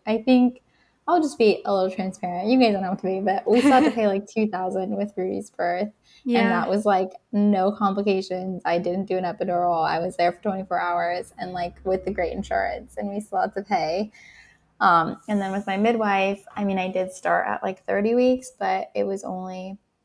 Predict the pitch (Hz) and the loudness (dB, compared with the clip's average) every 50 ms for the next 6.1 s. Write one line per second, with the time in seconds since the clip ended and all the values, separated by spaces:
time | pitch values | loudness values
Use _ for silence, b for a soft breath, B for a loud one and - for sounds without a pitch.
0 | _ _ _ _ _ _ _ _ _ _ _ _ _ _ _ - 196 185 180 180 | _ _ _ _ _ _ _ _ _ _ _ _ _ _ _ -4 -4 -2 -4 -4
1 | 190 196 202 202 208 - - 214 233 247 240 240 233 233 226 233 233 226 226 240 | -6 -8 -8 -10 -8 -4 0 0 2 0 0 -2 -4 -2 -2 -2 -4 -4 -4 -6
2 | 226 220 220 208 208 202 202 202 196 196 196 196 202 208 196 - - 190 180 175 | -6 -6 -6 -6 -6 -4 -4 -6 -6 -6 -6 -8 -8 -8 -10 -8 -8 -8 -8 -8
3 | 175 175 175 180 190 202 - - 208 196 190 196 196 226 214 196 196 196 202 202 | -8 -10 -10 -10 -12 -12 -8 -6 -4 -4 -4 -4 -4 -4 -2 -2 -2 0 0 0
4 | 220 214 214 208 - 208 202 202 202 196 196 202 202 202 196 202 202 - 196 190 | 0 -2 -4 -4 -4 -4 -2 -2 0 -2 -2 -2 -2 -2 -2 -4 -4 -6 -6 -8
5 | 185 180 180 180 185 185 185 196 - _ _ _ _ _ - 190 185 185 185 185 | -8 -8 -8 -8 -10 -12 -12 -14 -18 _ _ _ _ _ -10 -8 -8 -6 -6 -8
6 | 185 - | -8 -10